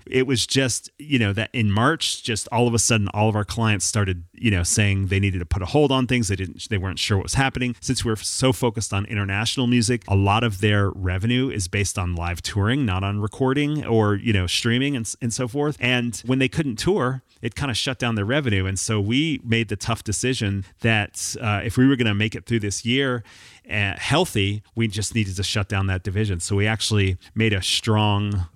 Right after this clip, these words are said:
pivot as a result of covid as it relates to P R on the artist side. Meanwhile, we, we've been growing this music tech P R practice, and that has, you know, it had a bump in the early couple of months, but it's started to recover and felt like,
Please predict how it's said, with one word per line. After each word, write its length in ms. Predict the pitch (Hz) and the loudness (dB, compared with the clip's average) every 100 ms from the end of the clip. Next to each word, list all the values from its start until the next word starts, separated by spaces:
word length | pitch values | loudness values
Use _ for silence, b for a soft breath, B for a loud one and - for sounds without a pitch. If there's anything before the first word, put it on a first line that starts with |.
| - | 2
pivot 340 | 117 104 95 - | 4 2 -4 -4
as 180 | 95 | -4
a 40 | 92 | -2
result 440 | 92 85 110 - | -2 0 -2 0
of 340 | 95 90 80 - 62 | -2 -2 -4 -16 -16
covid 360 | - 107 98 95 | -4 2 2 2
as 140 | 90 | 0
it 80 | 95 | 0
relates 340 | 92 90 92 - | 0 0 0 -2
to 160 | - | -2
P 240 | 98 104 92 | 2 2 4
R 220 | 87 87 | 2 0
on 100 | 90 | 2
the 100 | 107 | 2
artist 200 | 180 - | 2 2
side. 180 | 92 165 | 0 2
Meanwhile, 380 | 214 135 113 | 2 4 2
we, 100 | 120 | 2
we've 300 | 120 120 127 | 0 0 0
been 100 | 120 | 0
growing 280 | 110 131 151 | 2 4 4
this 180 | 117 - | 2 2
music 260 | 120 107 - | 0 0 -2
tech 260 | 170 190 | -2 -2
P 160 | - 117 | -2 0
R 140 | 98 | 0
practice, 640 | 98 104 98 - 104 95 - | 0 -2 -2 0 -2 -2 -2
and 120 | 101 107 | 0 2
that 300 | 143 156 - | 2 0 -2
has, 520 | 113 104 104 95 - - | 0 2 2 0 -4 -6
you 100 | - | 0
know, 140 | 156 131 | 2 4
it 80 | 151 | 2
had 160 | 135 | 0
a 40 | 107 | 2
bump 360 | 98 104 107 107 | 2 0 0 -2
in 120 | 107 | 0
the 80 | 104 | 2
early 200 | 107 104 | 0 0
couple 300 | - 117 101 | -2 -2 0
of 60 | |
months, 260 | 98 104 95 | 2 0 0
but 160 | - | -4
it's 100 | 101 | -2
started 480 | - - 123 110 104 | -2 0 0 0 0
to 420 | - 107 95 90 - | -2 0 2 0 -4
recover 500 | 98 - 107 104 98 | -4 0 0 2 -2
and 420 | 98 95 95 87 | -2 -4 -4 -8
felt 320 | - 110 101 - | -2 -2 -2 -2
like, 320 | 98 95 | -2 -4